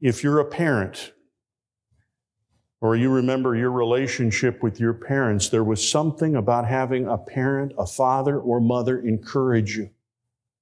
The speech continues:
in your sport, in your studies, whatever the case may be, in your relationships with people. And there's en-, strength, get this, that comes out of the encouragement of a dad, the encouragement of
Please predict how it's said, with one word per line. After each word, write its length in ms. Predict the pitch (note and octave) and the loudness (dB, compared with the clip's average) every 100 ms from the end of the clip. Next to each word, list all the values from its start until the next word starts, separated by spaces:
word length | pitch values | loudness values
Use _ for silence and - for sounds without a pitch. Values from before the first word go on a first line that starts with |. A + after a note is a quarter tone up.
| _ _ _ _ | _ _ _ _
in 140 | C3+ | 0
your 140 | B2+ A#2 | 2 2
sport, 640 | - - C3+ G#2 F#2 - | -2 -2 2 2 0 -2
in 160 | B2+ B2+ | 0 2
your 120 | B2 | 0
studies, 600 | - - B2 G#2+ F#2+ F#2 | 0 2 2 2 -2 -2
whatever 280 | A#2+ C3+ C#3+ | 0 0 0
the 120 | A#2+ | -4
case 440 | - C3+ A2 - | -4 -2 -2 -2
may 140 | A2+ G#2+ | -2 -2
be, 360 | A2+ G#2+ F2 - _ _ _ _ C#3 | 0 -2 -4 -12 _ _ _ _ -2
in 120 | C3 | 0
your 120 | B2+ | 2
relationships 960 | A#2+ A#2 B2+ B2+ - A2 - B2 - - | 2 2 0 0 -2 -2 0 -2 -2 -4
with 220 | G#2 - | -4 -4
people. 500 | - C3 - G2+ G2+ _ _ _ | -4 -2 -2 -6 -8 _ _ _
And 160 | C3 C3+ | 0 2
there's 220 | C#3 A2 | 2 2
en-, 220 | C3 B2+ - - - | 0 -2 -10 -12 -4
strength, 680 | - - F3+ G3+ D#3 - | -2 -2 -2 -2 -2 -4
get 280 | - G#3 G#3 | 2 2 2
this, 220 | C3 A#2+ - | -2 0 0
that 200 | C3 - | -2 -2
comes 420 | - F#3+ F3 D#3 | -2 2 2 4
out 160 | D3 | 2
of 80 | C#3 | 2
the 140 | C3+ C3 | 0 0
encouragement 840 | B2 - G3 F#3+ C#3 G#2+ B2+ C3+ | -2 -2 0 2 2 0 -4 0
of 160 | C3 | 0
a 60 | B2+ | 0
dad, 460 | A2 E3 D3+ A#2 A2 | 0 2 4 2 0
the 100 | B2+ | -2
encouragement 760 | B2 - F#3 F3+ D3 D3 D3+ | -2 0 0 0 0 -2 -2
of 280 | C#3 C3 A#2+ | 0 0 -2